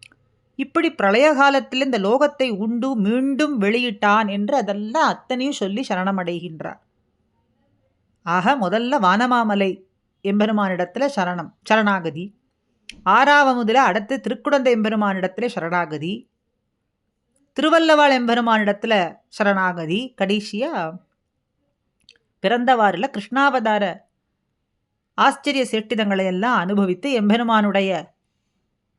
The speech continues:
அத்தனை சேட்டிதங்களையும் சொல்லி சரணடைகிறார். இவ்வளவுக்கு பிறகும் எம்பெருமானுடைய அனுபவம் கிடைக்காததால்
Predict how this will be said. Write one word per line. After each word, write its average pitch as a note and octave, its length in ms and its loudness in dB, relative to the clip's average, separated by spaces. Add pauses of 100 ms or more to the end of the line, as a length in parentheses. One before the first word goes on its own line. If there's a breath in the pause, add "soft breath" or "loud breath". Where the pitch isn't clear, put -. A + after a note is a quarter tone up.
(220)
அத்தனை C4 500 2
சேட்டிதங்களையும் A3 960 -2
சொல்லி G3+ 720 -4 (180)
சரணடைகிறார். E3+ 760 -2 (1040)
இவ்வளவுக்கு E4 760 0
பிறகும் B3+ 380 0
எம்பெருமானுடைய B3+ 760 2
அனுபவம் B3 540 2
கிடைக்காததால் A3 960 2